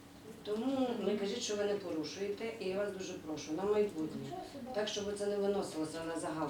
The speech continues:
всього міста, виконуйте, будь ласка, свої обов'язки, і... а ваше важливе завдання — зробити, ви є прикладом для своїх працівників.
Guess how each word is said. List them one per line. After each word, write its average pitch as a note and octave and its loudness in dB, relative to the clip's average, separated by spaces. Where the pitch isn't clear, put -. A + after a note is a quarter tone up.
всього D3 -2
міста, G#3+ 0
виконуйте, A3+ 2
будь E3 -4
ласка, F3+ -2
свої D#3 0
обов'язки, F#3 -2
і... D#3+ -4
а E3 0
ваше G#3 0
важливе G3 0
завдання — D#3 0
зробити, F#3+ -2
ви F#3+ 6
є G#3 8
прикладом G3+ 2
для D#3 0
своїх F3+ -2
працівників. D3+ -6